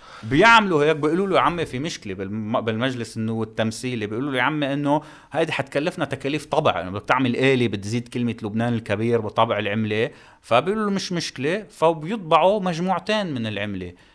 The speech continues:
Speaker 2: هي ذاتها نفس الشكل.
Speaker 1: كان في هم سياسي لهيك، آه،
Speaker 2: آه.
Speaker 1: إعطاء الشرعية القومية الحديثة.
Speaker 2: صحيح، هيدا
Speaker 1: مم.
Speaker 2: هو بيمثلها تحديدًا، هذا الفصل الشكلي اللي ما عنده أي بعد اقتصادي ولا
Speaker 1: آه.
Speaker 2: مال هو ذاته.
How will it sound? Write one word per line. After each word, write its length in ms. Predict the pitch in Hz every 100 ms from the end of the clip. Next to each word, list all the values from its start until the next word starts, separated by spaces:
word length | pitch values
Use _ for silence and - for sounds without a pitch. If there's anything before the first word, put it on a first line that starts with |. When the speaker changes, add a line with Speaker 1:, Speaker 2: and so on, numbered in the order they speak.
| _
Speaker 2:
هي 240 | - 262 262
ذاتها 320 | 220 214 135
نفس 260 | 208 - 220
الشكل. 420 | - 170 - 226 262 - -
Speaker 1:
كان 160 | 185
في 220 | 185 185 151
هم 220 | 180 175
سياسي 640 | - 135 151 147 135 123
لهيك، 680 | 110 104 104 117 120 - 113
آه، 40 |
Speaker 2:
آه. 460 | 95 92 107 359 113
Speaker 1:
إعطاء 440 | 113 139 131 -
الشرعية 800 | 113 98 104 - 120 113 123 127 110
القومية 480 | 110 107 107 123
الحديثة. 560 | 110 - 104 113 117 101
Speaker 2:
صحيح، 500 | - 269 277 196 - 202
هيدا 280 | 226 196
Speaker 1:
مم. 60 | 160
Speaker 2:
هو 180 | 190 190
بيمثلها 640 | 170 175 147 - 220 170
تحديدًا، 460 | - - 165 202 170
هذا 300 | 156 165 139
الفصل 400 | - 156 170 151
الشكلي 680 | - - 165 - 117 139
اللي 140 | 123 123
ما 100 | 135
عنده 240 | 156 139
أي 80 | 143
بعد 320 | 151 151 131
اقتصادي 520 | - 135 127 143 143
ولا 220 | 120 131
Speaker 1:
آه. 40 | 131
Speaker 2:
مال 300 | 135 113 98
هو 280 | 98 120 117
ذاته. 460 | 110 104 104 139